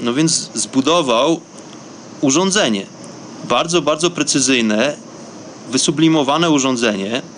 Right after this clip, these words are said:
które nazwane zostało kreskografem, kreskograf.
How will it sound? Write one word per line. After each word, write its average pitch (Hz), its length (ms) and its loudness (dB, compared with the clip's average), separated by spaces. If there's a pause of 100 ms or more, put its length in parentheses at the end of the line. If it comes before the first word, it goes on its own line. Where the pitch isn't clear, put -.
(100)
które 113 240 0
nazwane 117 440 0
zostało 131 420 0
kreskografem, 131 880 0 (280)
kreskograf. 127 720 -2